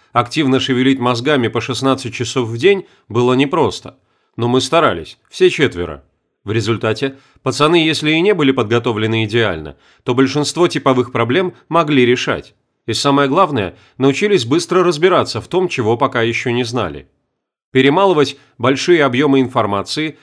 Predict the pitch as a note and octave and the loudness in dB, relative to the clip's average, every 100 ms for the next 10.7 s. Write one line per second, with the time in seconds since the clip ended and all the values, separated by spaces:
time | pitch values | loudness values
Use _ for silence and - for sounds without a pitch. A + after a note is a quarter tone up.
0 | _ B2 C3 D3 D3 G#3 D3 D#3 D#3 D#3+ | _ -2 0 0 -2 -4 -4 -2 -2 -4
1 | E3 A#2 - A#2 - F#2+ D#2 E2+ - _ | -4 -6 -4 -6 -4 -6 -6 -16 -20 _
2 | _ _ _ _ - G#2 A#2 C3+ F#3+ D3+ | _ _ _ _ -8 -2 2 2 2 0
3 | C3+ C3+ D3 D3+ D#3 - F3+ D3+ - G2 | -2 -2 -2 -2 -4 -4 0 0 -2 -8
4 | D2 _ - C3 A2+ C3 C#3 C#3+ B2+ G2 | -14 _ -6 -4 -2 -2 -2 0 0 0
5 | G2 F2+ _ A2+ G#2 A2+ G#2 A2 G#2 F2 | -4 -8 _ -10 -4 -4 -4 -4 -6 -8
6 | C#2+ _ _ _ _ _ _ _ _ - | -12 _ _ _ _ _ _ _ _ -8
7 | G2 B2+ C3+ A#2+ F#3 F3 D3 C#3+ F#3 - | -2 2 2 2 2 2 2 2 0 0
8 | C#3+ C#3+ C3+ C#3+ D3+ C#3 D3+ - B2 A#2 | 0 2 2 2 0 0 -2 -2 -2 0
9 | A#2 C#3+ B2+ A2 A#2 C3 B2 B2+ A2 A#2 | 0 0 -2 -2 -4 -2 0 0 0 0
10 | A2 G#2 G2 F#2+ G#2 C#3+ D3+ | -2 -4 -4 -2 0 -2 -6